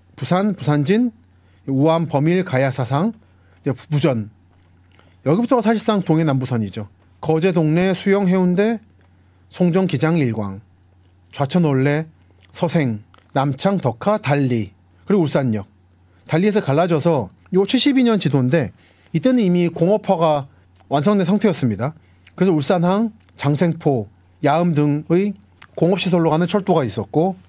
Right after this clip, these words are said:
그 달리에서 만나게 됐죠. 그리고 울산을, 울산역에 머물렀고, 다음 병영, 호계, 모화, 입실, 죽동하면서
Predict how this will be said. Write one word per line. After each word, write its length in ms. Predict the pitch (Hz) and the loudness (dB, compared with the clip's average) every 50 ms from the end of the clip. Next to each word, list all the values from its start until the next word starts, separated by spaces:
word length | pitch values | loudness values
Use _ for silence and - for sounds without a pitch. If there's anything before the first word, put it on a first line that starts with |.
| _ _ _ | _ _ _
그 80 | - 165 | -8 -6
달리에서 440 | - - 151 160 165 190 185 180 180 | -2 -2 0 0 2 2 2 2 0
만나게 320 | 147 127 123 123 117 107 | 0 0 0 0 -2 -2
됐죠. 340 | 92 98 87 - - 101 87 - _ _ _ _ _ _ _ _ | -4 -8 -12 -14 -14 -16 -16 -16 _ _ _ _ _ _ _ _
그리고 180 | - 170 202 214 | -4 -2 0 0
울산을, 600 | 160 156 139 - 180 180 175 170 160 151 139 135 - _ _ _ _ _ _ _ _ - | 0 0 0 0 0 0 0 0 0 0 -2 -4 -8 _ _ _ _ _ _ _ _ -4
울산역에 560 | 156 147 - 196 185 180 160 151 143 143 139 - | -2 -2 0 0 2 2 2 0 0 -2 -4 -4
머물렀고, 680 | - 131 135 143 135 123 120 113 - - 208 247 233 - _ _ _ _ _ _ - | -2 0 0 2 2 0 -2 -2 -2 -2 -2 -2 -2 -6 _ _ _ _ _ _ -6
다음 160 | - 147 143 | -4 -4 -2
병영, 520 | 135 135 135 143 156 185 208 233 247 220 - | -2 -2 0 0 2 2 2 0 0 -2 -2
호계, 280 | - 196 175 202 196 190 | -2 0 0 2 0 2
모화, 320 | 165 131 131 127 139 151 147 | 0 0 0 2 2 2 0
입실, 300 | 127 117 - - 190 180 | -2 -4 -4 -2 -2 -2
죽동하면서 800 | - 143 - - 147 139 139 135 131 131 123 - 185 220 240 | -2 -4 -4 -2 0 0 2 2 0 0 0 0 0 0 0